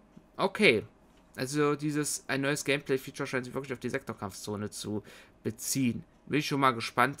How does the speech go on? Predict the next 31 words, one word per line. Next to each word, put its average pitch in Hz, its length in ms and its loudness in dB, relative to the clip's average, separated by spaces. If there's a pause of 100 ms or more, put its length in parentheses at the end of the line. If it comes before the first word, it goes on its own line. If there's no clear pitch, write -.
drauf. - 220 -6 (2500)
Hier 220 300 10
steht, - 540 4 (160)
ja, 139 240 6
oder 151 140 8
hier 139 180 2
stand 185 320 2
ja 190 80 2
noch 151 140 0
zusätzlich, 165 760 -2
zehn 175 600 6 (100)
Deep 139 280 -2
Space 151 300 2
Nine 143 160 4
Charaktere 117 540 -2
werden 127 480 4
in 120 200 -4
das 113 240 -2
Spiel - 440 -4
gebracht. - 560 -6
Und 147 160 -2
die 156 100 2
ersten 147 320 4
sind 143 180 -6
angekündigt 139 600 0
worden, 127 220 2
wer 117 80 2
hätte 117 160 0
das 117 200 0
gedacht? - 420 -6 (200)
Odo! 349 480 10